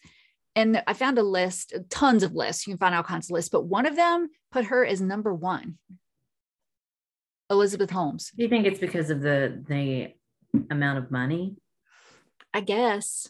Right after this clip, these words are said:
Speaker 1: like, she got, like, nine hundred and forty-five million dollars from investors. Um, yeah. And so she, she was convicted of, of fraud,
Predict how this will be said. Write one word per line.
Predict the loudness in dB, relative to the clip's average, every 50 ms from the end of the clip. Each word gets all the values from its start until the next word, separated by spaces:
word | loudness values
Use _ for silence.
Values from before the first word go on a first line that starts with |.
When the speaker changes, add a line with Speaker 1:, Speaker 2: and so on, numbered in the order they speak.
| _ _
Speaker 1:
like, | -6 -4 -2
she | 0 0 0 2
got, | 4 6 6 6 6 6 4 2 0 -6 _ _ -4
like, | -4 -4 -4 -8 -14 _ _ _ _ _
nine | -6 -4 -4 -2 -2 -4 -4 -4
hundred | -2 -2 0 2 2 0
and | 0 -2 -2
forty-five | -2 -2 -2 -2 0 0 0 2
million | 2 0 0 -2 -2 -2 -4 -2 -2
dollars | 0 0 0 0 0 0 -2 -2 -2 -4 -8
from | -8 -8 -6 -6 -4
investors. | -4 0 0 0 0 0 -2 -4 -2 -2 0 0 0 -2 -2 -4 -8 -10 -10 _ _ _ _ _ _ _ _ _
Um, | -2 0 0 0 0 -2 -4 -6 -8 -12 _ _ _ _ _ _ _ _ _ _ _ _ _ _ _ _ _
yeah. | -2 0 2 4 4 4 4 2
And | 0 -2 -2
so | 2 2 2
she, | 2 2 -2 -2 -2 -4 -4 -6 -8 -10 _
she | -12 -8 -4 -2 -2
was | -2 -2
convicted | -2 -2 -2 0 -2 -2 -2 -2 0
of, | 0 0 0 -2 -6 -8 -6
of | -6 -6 -6
fraud, | -6 -4 0 2 2 2 2 2 0 -2 -6 -8